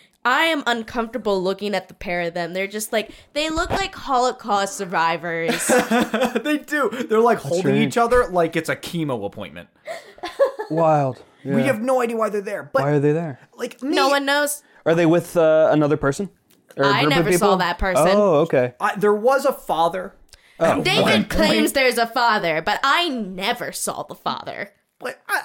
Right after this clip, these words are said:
Speaker 2: I don't know. I, I personally, if I'm going to just a bar, I'm not good with children.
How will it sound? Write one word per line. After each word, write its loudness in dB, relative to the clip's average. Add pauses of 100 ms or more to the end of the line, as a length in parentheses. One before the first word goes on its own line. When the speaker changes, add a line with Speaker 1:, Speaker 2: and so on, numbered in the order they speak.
Speaker 2:
I 2
don't 2
know. 2
I, -2
I 2
personally, -6 (160)
if -4
I'm 0
going 0
to -2 (120)
just -6
a 0
bar, -6 (300)
I'm 0
not 0
good -2
with -8
children. -18